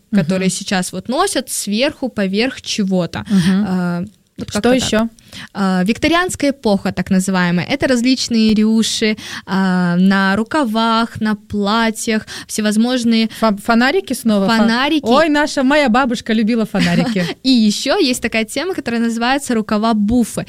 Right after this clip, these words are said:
Speaker 2: То есть это фонарик, если мы берем только плечо, да, вот маленький такой фонарик, то буф идет до локтя.
Speaker 1: Мгм.
Speaker 2: То есть он такой немного пообъемнее, пошире, чем обычный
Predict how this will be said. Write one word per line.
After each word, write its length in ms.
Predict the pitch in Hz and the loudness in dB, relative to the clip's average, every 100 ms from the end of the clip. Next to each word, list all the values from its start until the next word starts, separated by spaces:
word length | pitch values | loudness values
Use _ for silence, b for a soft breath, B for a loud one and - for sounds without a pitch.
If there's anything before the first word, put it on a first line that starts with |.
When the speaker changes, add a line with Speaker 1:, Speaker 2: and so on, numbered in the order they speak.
| B 294 | B -8
Speaker 2:
То 80 | - | -2
есть 200 | 226 220 | 0 0
это 280 | - 277 262 B B | -2 -2 -2 B B
фонарик, 400 | 240 285 370 269 | -2 0 0 0
если 160 | - 233 | 0 2
мы 60 | |
берем 240 | 220 254 254 | 2 0 0
только 340 | 285 254 214 | 2 2 0
плечо, 640 | - 254 277 - 214 185 | 0 2 0 -2 -2 0
да, 200 | 190 196 | 0 0
вот 160 | 302 330 | -2 -2
маленький 440 | 240 226 220 214 | 0 2 2 0
такой 180 | 208 208 | -2 -6
фонарик, 460 | 202 208 202 196 - | -4 -2 0 -2 -4
то 160 | 254 208 | 0 0
буф 400 | 202 320 523 - | 2 2 0 -2
идет 380 | 214 214 190 190 | -4 -2 -2 0
до 260 | 262 349 | 0 0
локтя. 600 | 320 269 - - - 185 - | 0 -2 -4 -8 -4 -4 -2
Speaker 1:
Мгм. 120 | 175 160 | 0 2
Speaker 2:
То 60 | 196 | 2
есть 140 | 175 | 0
он 80 | 226 | -2
такой 240 | 240 214 - 254 - - | -2 -6 -6 -16 -10 0
немного 400 | 220 233 240 226 | 2 2 0 -2
пообъемнее, 1040 | 214 247 240 233 220 233 302 381 370 269 | -2 -4 -2 0 0 0 -2 -2 -2 -4
пошире, 720 | - 208 - - 311 339 302 B B | -4 -4 -4 -2 0 0 -2 B B
чем 360 | - - 262 262 | -4 0 0 0
обычный 640 | 196 185 208 208 - 208 | 0 2 2 0 -2 -2